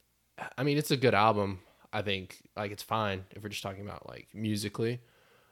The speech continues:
Uh, there's some pretty decent songs. Um, actually, I'm gonna pull that up real fast, too. I have that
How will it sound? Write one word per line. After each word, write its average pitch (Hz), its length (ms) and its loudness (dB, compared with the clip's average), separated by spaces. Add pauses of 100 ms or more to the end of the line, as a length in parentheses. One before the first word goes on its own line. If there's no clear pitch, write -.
Uh, 107 200 0
there's 107 140 -4
some 110 100 -8
pretty 104 180 -4
decent 98 300 -8
songs. 98 480 -4 (100)
Um, 95 640 -8 (720)
actually, 113 220 -4
I'm 120 60 -4
gonna 101 120 -2
pull - 200 -8
that 101 160 -6
up - 180 -10 (300)
real 85 180 -6
fast, - 300 -10
too. - 160 -12
I 98 40 -8
have 104 160 -12
that - 180 -8